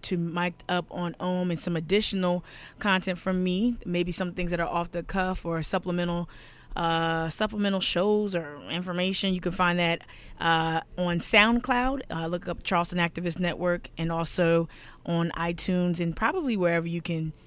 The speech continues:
wherever you can, um, find, you know, you know,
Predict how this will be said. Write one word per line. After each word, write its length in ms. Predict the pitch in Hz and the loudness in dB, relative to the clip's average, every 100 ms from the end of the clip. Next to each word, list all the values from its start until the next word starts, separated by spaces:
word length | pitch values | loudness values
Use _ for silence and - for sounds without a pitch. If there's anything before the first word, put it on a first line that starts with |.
| - - | -20 -12
wherever 320 | - 175 175 | 0 2 4
you 180 | 180 175 | 2 -2
can, 240 | 165 180 165 | -2 -2 0
um, 540 | 160 165 131 147 - - | 0 -4 -6 -8 -8 -8
find, 760 | - 165 165 165 165 160 160 - - - - - | -2 0 2 2 2 0 -4 -10 -20 -20 -20 -12
you 140 | 214 | -6
know, 240 | 202 - 160 - - - - - | -6 -6 -12 -16 -20 -20 -20 -16
you 160 | 156 - | -10 -10
know, 200 | - | -10